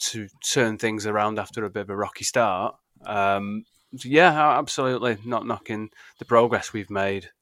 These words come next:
Um, it's just that, like I say, we,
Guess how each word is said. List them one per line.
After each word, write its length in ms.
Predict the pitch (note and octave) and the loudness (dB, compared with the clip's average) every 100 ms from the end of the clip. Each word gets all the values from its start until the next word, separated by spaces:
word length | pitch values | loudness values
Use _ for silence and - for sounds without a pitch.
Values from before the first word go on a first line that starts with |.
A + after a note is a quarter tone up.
| _ | _
Um, 520 | G#2 F#2+ F#2+ F#2+ F#2 - - - - - - - | -8 -6 -6 -8 -14 -18 -20 -16 -14 -14 -16 -6
it's 200 | C#3+ - | -4 -2
just 460 | E3 C3 - - - | 0 2 2 -2 2
that, 220 | B2 - _ _ _ _ | 2 2 _ _ _ _
like 260 | D#3+ B2+ - | 2 2 2
I 40 | |
say, 360 | - B2+ B2 G#2+ | 2 6 6 4
we, 380 | G#2 A2 A2 | -6 -6 -6